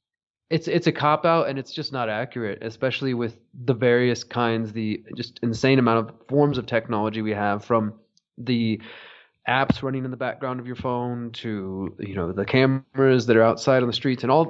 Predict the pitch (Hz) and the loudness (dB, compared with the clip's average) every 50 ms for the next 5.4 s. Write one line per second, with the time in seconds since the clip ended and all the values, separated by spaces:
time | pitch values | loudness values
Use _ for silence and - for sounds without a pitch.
0 | 160 - 139 165 175 165 - - - - - - 143 143 131 120 117 113 - - | -2 -2 0 0 0 0 -2 -4 -10 -10 -4 -2 0 0 0 -2 -6 -10 -16 -20
1 | - - _ _ - 131 139 143 139 139 135 - - _ _ - - 139 143 160 | -20 -20 _ _ -4 -2 0 0 0 0 -4 -6 -10 _ _ -4 -2 0 2 2
2 | 170 165 - 175 151 143 151 160 160 147 139 131 127 123 123 123 - _ _ - | 0 0 -2 0 2 2 2 2 2 2 0 0 -2 -2 -4 -8 -12 _ _ -10
3 | 139 131 - 143 127 110 120 135 147 139 113 123 120 113 117 123 117 120 117 117 | -8 -6 -4 -4 -4 -2 -2 -2 -2 -2 -2 -2 -4 -2 -2 -4 -4 -4 -2 -2
4 | 117 110 110 113 135 135 - 139 120 - - 123 113 87 104 110 107 101 101 - | 0 2 2 2 2 2 -2 -6 -8 -6 -4 -4 -4 -2 -2 -4 -4 -4 -6 -4
5 | - 107 98 98 95 - - - | -4 -4 -4 -4 -6 -8 -10 -14